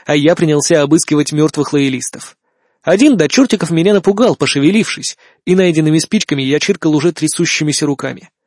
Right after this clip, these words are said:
В горлышко бутылки я запихал пропитанный керосином носовой платок, поджёг его и на карачках подполз к парапету. Там телеги и мебель, что-нибудь да загорится. Привстал,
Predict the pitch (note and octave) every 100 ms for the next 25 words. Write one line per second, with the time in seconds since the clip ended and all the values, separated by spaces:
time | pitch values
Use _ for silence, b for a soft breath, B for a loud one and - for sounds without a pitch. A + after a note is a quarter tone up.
0 | _ _ _ - F3+ B3+ D4+ B3 - F#3
1 | G3+ C#4+ A#3+ F#3+ E3 E3+ G3+ B3+ A3 F3
2 | E3+ A#3 A3 G3 F#3 F3+ D#3+ - G3 F3
3 | D#3+ D#3+ D3+ D3+ D3 - - - _ _
4 | - E3 C3+ F3 F#3+ G3+ F3 E3 D#3 D3
5 | D3+ C#3+ E3 - D3 D3 - D#3+ D#3 -
6 | D#3+ D#3 E3+ - - - _ _ _ _
7 | - D4 B3+ - G3 C4+ G#3 G3+ - F#3
8 | F#3 C#3+ C3 - - _ - - - A3+
9 | F#3 C#3+ E3 G3 A#3+ G#3+ D3 - C3 -
10 | _ _ _ _ _ C#3+ C#3 - A#3+ A3